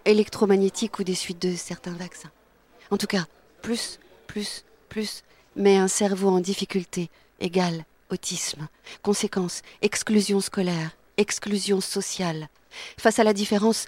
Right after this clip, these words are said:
on fabrique souvent un barrage mental, un scandale ou un mur de silence. Mais aussi, c'est tellement difficile de sortir de la zone de confort de ces certitudes, n'est-ce pas ?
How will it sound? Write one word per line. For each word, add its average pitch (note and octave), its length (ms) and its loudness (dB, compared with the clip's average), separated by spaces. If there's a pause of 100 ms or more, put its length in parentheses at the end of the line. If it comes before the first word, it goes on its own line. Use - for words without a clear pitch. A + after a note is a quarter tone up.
(220)
on G#3+ 80 4
fabrique G#3+ 360 2
souvent G#3 320 2
un F#3+ 160 6
barrage F#3 340 2
mental, F3+ 500 2 (200)
un F3+ 120 2
scandale F#3 520 2
ou E3 100 0
un E3+ 100 0
mur F3 180 0
de E3 80 -6
silence. E3 580 -6 (480)
Mais G#3 80 6
aussi, G#3+ 360 4 (840)
c'est G#3+ 160 0
tellement A#3 280 6
difficile A#3 480 -2
de G3 80 2
sortir G3 460 0
de F3+ 100 0
la D#3+ 320 -2 (380)
zone G#3 360 4
de F3 140 -2 (100)
confort G3+ 640 0
de F3 120 -2
ces F3 240 -10
certitudes, - 640 -8
n'est-ce D#3 200 -10
pas ? F3+ 140 -12